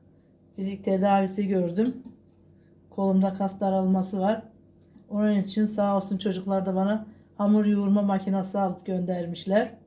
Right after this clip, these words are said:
Şimdi ilk defa sizinle birlikte ben de onda deneyeceğim hamurumu. İnşallah güzel olur. İnsanın eli değmeyince içine sinmiyor ama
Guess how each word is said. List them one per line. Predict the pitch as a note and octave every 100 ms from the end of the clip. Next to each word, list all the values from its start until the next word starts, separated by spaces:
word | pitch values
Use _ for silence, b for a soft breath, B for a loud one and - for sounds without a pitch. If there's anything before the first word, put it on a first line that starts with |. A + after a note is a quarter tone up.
| _ _ _ _ _ _ b b b
Şimdi | G#3+ G3+
ilk | A3+ A#3
defa | G#3 G3 G#3+
sizinle | G#3+ A3+ A3 F#3+
birlikte | F#3+ F#3 A3 G#3
ben | G#3+
de | G#3
onda | G3+ G3+
deneyeceğim | G3 F3+ E3+ F3 F3
hamurumu. | F3+ F3+ F3+ F3+ G3 D4 D4+ - b b b b
İnşallah | A3+ - G3 G#3+ A3
güzel | G#3 A3 A3+
olur. | A3+ F#3+
İnsanın | F#3+ F#3 G3+ G#3
eli | G3+ G3+
değmeyince | G#3+ A3 G#3 A#3+ G#3+ G3 F#3 - -
içine | - G#3 G#3
sinmiyor | A3 A3 G#3+ A3+
ama | D4 B3 G3+